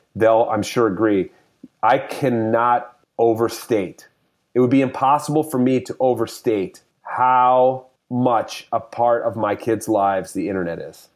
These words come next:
And I don't, I don't just mean social media, but I mean, like, the videos, I mean, like, the group texting,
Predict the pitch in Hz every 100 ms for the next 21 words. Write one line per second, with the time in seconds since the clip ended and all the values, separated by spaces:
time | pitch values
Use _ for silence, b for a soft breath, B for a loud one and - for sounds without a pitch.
0 | _ 123 147 175 190 165 180 196 226 175
1 | 196 - 185 180 151 151 139 104 90 b
2 | b - 135 147 147 156 160 139 127 -
3 | _ _ - 113 135 147 151 151 147 135
4 | - 127 123 123 123 110 117 98 123 131
5 | - 127 - - 131 120 120